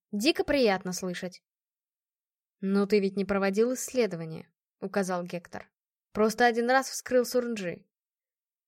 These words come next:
«Не один раз. Здесь, на Эвре, я провёл ещё два вскрытия». «Ну и как? Были шокирующие находки?»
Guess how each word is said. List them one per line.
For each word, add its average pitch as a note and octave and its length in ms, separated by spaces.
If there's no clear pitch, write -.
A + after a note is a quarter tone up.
«Не B3 180
один A#3 320
раз. F#3 300
Здесь, A3+ 320
на C#4 280
Эвре, G#3+ 200
я G#3+ 140
провёл A#3 380
ещё C4 220
два A3+ 200
вскрытия». F3 640
«Ну G3 160
и F#3+ 120
как? F#3+ 320
Были G#3 260
шокирующие G#3 760
находки?» F3+ 560